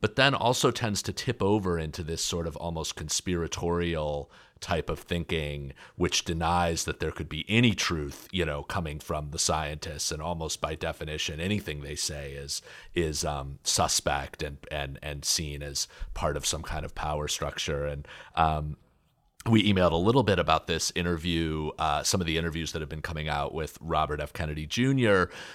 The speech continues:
who's a candidate running for, um, for president, uh, you know, running, running in the Democratic primary against Biden.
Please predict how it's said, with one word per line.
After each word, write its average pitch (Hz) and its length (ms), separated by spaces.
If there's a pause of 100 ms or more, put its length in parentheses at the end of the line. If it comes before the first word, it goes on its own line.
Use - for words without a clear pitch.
who's 92 200
a 92 60
candidate 85 460
running 78 340
for, 73 540
um, 73 420 (300)
for - 160
president, 85 720
uh, 76 460
you 82 100
know, 69 100
running, 73 440
running 73 260
in 73 80
the 73 60
Democratic 73 480
primary 120 500
against 78 360
Biden. 110 540